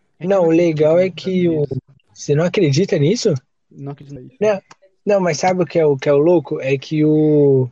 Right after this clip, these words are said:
Speaker 2: os cara que entrou na guerra entrou porque mataram o presidente, porque mataram o ministro,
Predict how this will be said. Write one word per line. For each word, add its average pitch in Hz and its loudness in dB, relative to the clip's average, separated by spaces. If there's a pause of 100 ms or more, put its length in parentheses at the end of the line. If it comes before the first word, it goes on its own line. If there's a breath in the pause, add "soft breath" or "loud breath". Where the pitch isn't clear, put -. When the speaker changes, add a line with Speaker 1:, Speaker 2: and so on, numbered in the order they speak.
(420 soft breath)
Speaker 2:
os 139 -4
cara 170 0
que - -4
entrou 160 0
na 139 0
guerra 143 0
entrou 160 -2
porque 180 -4
mataram 185 -2
o 185 -6
presidente, 180 -2
porque - -4
mataram 170 -2
o 208 2
ministro, 160 0